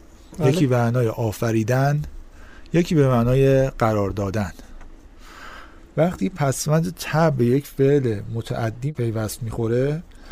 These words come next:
Speaker 2: میاد از این صفت مفعولی گذشته می‌سازه. چرا؟ چون فعل متعدیه.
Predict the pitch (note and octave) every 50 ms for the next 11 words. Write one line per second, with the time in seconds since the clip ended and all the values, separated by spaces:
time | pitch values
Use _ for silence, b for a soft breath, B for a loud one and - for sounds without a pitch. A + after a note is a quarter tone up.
0 | B B B B - C#3 D3 D#3+ E3+ E3+ F3 D#3 C3 A#2+ A#2+ D#3+ D#3+ D3 - -
1 | C3+ A#2 - - D3 D3 C#3 - A2 G2+ - - B2 B2+ A#2+ A#2 A2 - - -
2 | C3 B2 B2 D#3 G3 G#3 E3 D3+ C3+ B2 A2+ G#2+ - - B2 G#2+ F2 - - F2
3 | - - - - - - - - E3 E3+ D#3+ C#3+ C3+ E3 D#3+ D#3 D#3 D#3 D3+ -
4 | - - - - - - - C#3 C3+ C3 C3+ B2 A2 - A2+ G#2 G2+ - B2 C3+
5 | C3 G#2